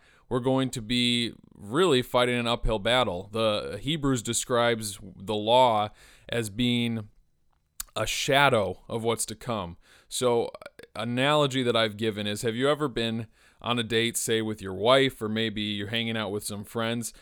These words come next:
Imagine if you're, if you're in those situations, you start paying a lot of attention to the person's shadow. You start talking to the shadow. You, you buy some coffee f-, on your date and you give the coffee to the shadow.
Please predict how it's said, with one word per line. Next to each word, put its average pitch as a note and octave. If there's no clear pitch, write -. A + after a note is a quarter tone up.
Imagine D3
if A#2+
you're, B2
if F#2
you're D3
in E3
those D#3
situations, A2
you C#3+
start -
paying D3+
a C3
lot C3
of A#2+
attention A#2+
to G#2+
the G2
person's G#2+
shadow. G2+
You F#2+
start G2+
talking A#2
to -
the G#2
shadow. B2+
You, A#2
you G#2+
buy A#2
some A2
coffee B2
f-, -
on G#2+
your G2
date C#3
and A2+
you G#2
give A#2+
the A2+
coffee A#2+
to G#2
the F#2+
shadow. B2